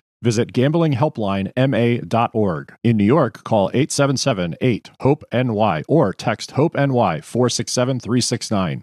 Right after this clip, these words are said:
In Kansas, call one eight hundred five two two forty seven hundred on behalf of Boot Hill Casino and Resort, Kansas. Twenty-one plus in most eligible states, but age varies by jurisdiction. Eligibility restrictions apply.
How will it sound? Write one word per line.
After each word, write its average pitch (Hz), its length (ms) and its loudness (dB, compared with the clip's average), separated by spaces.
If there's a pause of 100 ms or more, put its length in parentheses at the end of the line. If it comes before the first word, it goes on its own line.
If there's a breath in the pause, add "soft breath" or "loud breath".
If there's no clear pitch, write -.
In 104 140 0
Kansas, 151 460 0
call 110 240 0
one 131 160 2
eight 156 80 -2
hundred 135 340 -2
five 113 300 0
two 120 160 0
two 185 280 2
forty 113 300 -2
seven 110 300 -2
hundred 107 480 0
on 101 120 -2
behalf 110 320 0
of 208 160 -6
Boot 143 200 0
Hill 143 160 2
Casino 127 420 0
and 117 160 0
Resort, 110 380 0
Kansas. 85 680 -4
Twenty-one 123 440 0
plus 151 340 0
in 101 100 -2
most 120 240 2
eligible 110 360 0
states, - 640 -4
but 113 160 -2
age 117 180 -2
varies 110 280 0
by 110 140 0
jurisdiction. 107 680 -2 (140)
Eligibility 135 560 2
restrictions 107 500 -2
apply. 82 440 -4